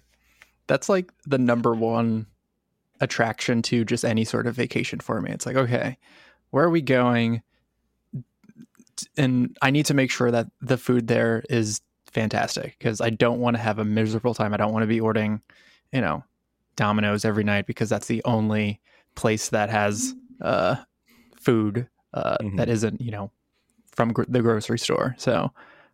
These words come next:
Speaker 1: uh, I don't know. New York was fantastic because you can't have bad food there because there's so much competition, and every place you would try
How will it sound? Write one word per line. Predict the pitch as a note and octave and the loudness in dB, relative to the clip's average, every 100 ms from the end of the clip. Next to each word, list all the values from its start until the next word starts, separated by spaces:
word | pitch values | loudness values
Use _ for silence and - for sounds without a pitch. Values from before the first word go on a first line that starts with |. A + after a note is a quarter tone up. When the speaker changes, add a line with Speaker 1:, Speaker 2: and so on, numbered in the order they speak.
| - | -12
Speaker 1:
uh, | A1+ A1 A1+ - _ _ _ _ _ _ _ _ _ - | -8 -6 -8 -10 _ _ _ _ _ _ _ _ _ -2
I | |
don't | D#3 | 2
know. | C#3 A2+ _ _ _ _ _ - | 2 0 _ _ _ _ _ 0
New | C3+ | 4
York | C#3 D3 - | 4 2 -2
was | C3+ B2+ A2+ - | 0 2 0 -2
fantastic | - A#2 A#2 A#2 - A2+ | -2 2 2 2 0 -4
because | B2 A#2+ G#2+ - | -2 -2 -2 -2
you | A2 | -6
can't | - - A#2+ - | -4 0 0 2
have | A#2+ A2+ | -2 0
bad | A2+ G#2+ G#2+ | 0 0 0
food | A#2 A2 | 0 0
there | A2+ A2 | 0 -2
because | A#2 A#2 | -2 -4
there's | A2+ - | -4 -2
so | B2+ | 0
much | A#2+ - | 0 0
competition, | - A2 A#2+ A#2 - A#2 C3 B2+ _ - - _ - | -2 -2 -2 -2 -2 0 0 -2 _ -20 -20 _ -6
and | A2+ G#2+ G#2 G#2 | -2 0 0 0
every | A#2+ A2 A2+ | 0 2 0
place | - A#2 - A2+ | 0 -2 -2 -2
you | A2 A2 G#2+ - | 0 0 -4 -2
would | B2 G#2 | -2 0
try | - G2+ G2 G2+ | 0 0 0 -2